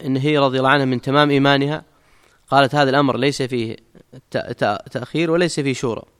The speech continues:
بل اختار الله ورسوله"، وهذا اللي كان مما زاد حب النبي صلى الله عليه وسلم لها. والأمر الخامس إنها قالت من باب الغيرة: "لا تخبر أحد من نسائك بما اخترت"، لعلها تختار أبويها يخف عنا الحمل شوي.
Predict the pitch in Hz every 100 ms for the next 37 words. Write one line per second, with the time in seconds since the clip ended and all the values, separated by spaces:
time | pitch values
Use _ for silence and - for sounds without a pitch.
0 | _ _ _ _ - 87 - 151 139 147
1 | 139 127 131 - - _ _ _ _ _
2 | 135 147 139 139 147 131 117 - - -
3 | 127 131 127 131 131 117 - 127 127 123
4 | 123 131 123 135 131 131 120 - - _
5 | _ - - - _ _ - 127 151 143
6 | - 151 143 143 139 139 143 139 - -
7 | 143 135 135 127 131 127 147 - _ _
8 | _ - 135 143 143 131 123 127 131 123
9 | 120 - 139 135 127 117 - 110 - 135
10 | 156 127 143 - - 131 - - - -
11 | 127 127 131 131 - - - - _ _
12 | _ 143 - 131 123 131 127 - 123 113
13 | 113 110